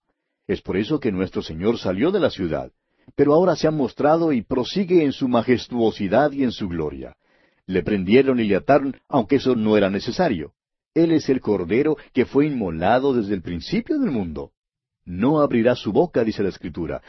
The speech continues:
como oveja delante de sus trasquiladores, enmudece y no se opone. Ahora le llevaron primero a Anás, y notemos que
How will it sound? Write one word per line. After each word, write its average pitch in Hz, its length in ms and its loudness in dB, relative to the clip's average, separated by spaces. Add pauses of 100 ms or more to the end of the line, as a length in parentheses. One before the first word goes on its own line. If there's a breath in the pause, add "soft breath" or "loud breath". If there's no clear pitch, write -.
como 160 280 4
oveja 143 420 2
delante 131 480 2
de 131 120 2
sus 117 260 -6
trasquiladores, 104 840 0 (340 soft breath)
enmudece 101 800 0 (120)
y 120 140 -2
no 117 240 -2
se 131 120 -2
opone. 73 440 -6 (1120)
Ahora 117 240 2
le 123 80 2
llevaron 139 300 0
primero 117 340 0
a 98 140 0
Anás, 80 580 -10
y - 60 -6
notemos 180 400 0
que 127 300 0